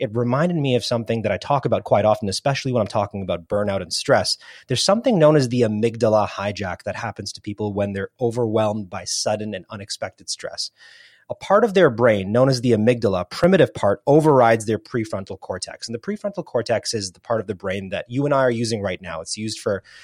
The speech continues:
you know, high cognitive functions. It's used for complex planning, creativity, so on and so forth.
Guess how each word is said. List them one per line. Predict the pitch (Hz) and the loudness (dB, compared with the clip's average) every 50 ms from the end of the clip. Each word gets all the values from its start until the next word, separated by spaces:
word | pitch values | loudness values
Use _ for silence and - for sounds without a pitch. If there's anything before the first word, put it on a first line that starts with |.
| - - _ | -20 -20 _
you | - 139 | -6 -6
know, | 131 113 | -6 -6
high | 104 - - 190 190 190 | -4 -2 0 2 2 2
cognitive | 185 - - 151 139 - 143 123 120 110 107 113 120 _ _ | 0 2 2 2 4 4 4 4 4 2 2 -2 -12 _ _
functions. | _ - 127 107 101 - - 90 85 87 - | _ -2 -2 -2 -2 -2 -6 -8 -8 -10 -10
It's | 98 90 - | -10 -10 -10
used | 110 98 - | -10 -10 -12
for | - | -12
complex | - - - 120 120 113 - 107 104 - | -10 -4 -2 -2 -2 -2 -4 -6 -6 -6
planning, | - - 120 107 104 107 104 104 101 | -8 -6 -4 -4 -4 -4 -6 -8 -10
creativity, | - - 117 104 101 95 - 104 98 90 95 98 95 95 95 | -10 -8 -8 -8 -8 -8 -10 -10 -12 -10 -10 -10 -8 -8 -8
so | - - 107 95 92 | -6 -6 -6 -6 -6
on | 92 | -8
and | 90 87 | -8 -6
so | - 101 95 | -6 -6 -6
forth. | 90 - 95 82 82 - | -6 -6 -8 -8 -8 -10